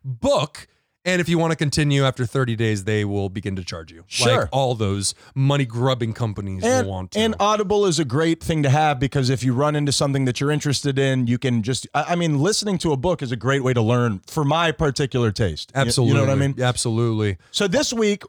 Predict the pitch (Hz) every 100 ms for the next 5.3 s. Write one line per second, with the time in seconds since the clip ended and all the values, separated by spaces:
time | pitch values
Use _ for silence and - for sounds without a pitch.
0 | _ - 175 185 214 180 180 147 165 170
1 | 170 165 147 143 139 131 127 123 135 127
2 | 139 147 139 113 98 - 175 185 196 202
3 | 202 208 170 214 214 208 208 196 185 180
4 | 160 165 175 160 175 170 - 147 127 -
5 | 123 113